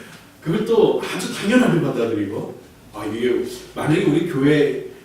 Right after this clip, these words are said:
식당에서 밥 먹으면서 그렇게 욕으로 하면서 욕으로 끝나는 이야기들이 서로 오고 간다면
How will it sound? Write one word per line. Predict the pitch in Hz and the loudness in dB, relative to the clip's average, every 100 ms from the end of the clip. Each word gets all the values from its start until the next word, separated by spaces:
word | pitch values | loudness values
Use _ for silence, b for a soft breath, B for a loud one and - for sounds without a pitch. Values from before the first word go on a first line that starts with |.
| - | -16
식당에서 | - - - 175 160 156 | -16 -10 -6 -4 -2 -4
밥 | 151 143 | -4 0
먹으면서 | 156 139 135 127 127 196 196 - B B | 2 2 0 0 0 0 0 -2 B B
그렇게 | - 160 151 | 0 2 6
욕으로 | 139 170 185 175 | 6 6 6 2
하면서 | 160 151 160 151 | 2 2 4 4
욕으로 | 127 147 147 | 4 4 2
끝나는 | - 180 160 143 139 131 | -2 -4 -2 -2 -2 -4
이야기들이 | 127 139 143 135 131 127 | 0 2 2 2 2 2
서로 | 127 202 190 | 2 0 2
오고 | 143 139 131 | 2 2 0
간다면 | 127 113 117 185 - | 0 0 -2 -2 -4